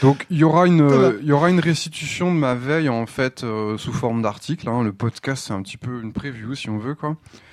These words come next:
Speaker 1: Euh, il y a déjà un premier article, euh, qui va sortir sur Infinite R P G qui en fait sont des conseils de, euh,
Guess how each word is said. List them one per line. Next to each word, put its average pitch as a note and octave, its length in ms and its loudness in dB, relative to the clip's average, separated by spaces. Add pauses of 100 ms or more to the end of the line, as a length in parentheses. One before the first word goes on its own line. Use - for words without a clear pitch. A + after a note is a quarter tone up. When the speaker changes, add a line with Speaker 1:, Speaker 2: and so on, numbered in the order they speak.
(400)
Speaker 1:
Euh, A2 460 4
il A2 80 4
y A2+ 60 6
a A2+ 60 4
déjà B2 220 2
un C#3 100 2
premier D3 320 2
article, - 600 -4
euh, A#2 220 2
qui - 160 -4
va B2 140 2
sortir C#3 400 -4
sur C3 160 -4
Infinite A#2+ 540 0
R A#2+ 120 -4
P A#2+ 160 -4
G B2+ 160 -4
qui A#2 360 -8
en A2+ 100 -2
fait C3+ 180 -12
sont B2 220 -6
des G#2+ 100 -6
conseils D#3+ 800 -4
de, A#2 160 -8
euh, G#2+ 600 -4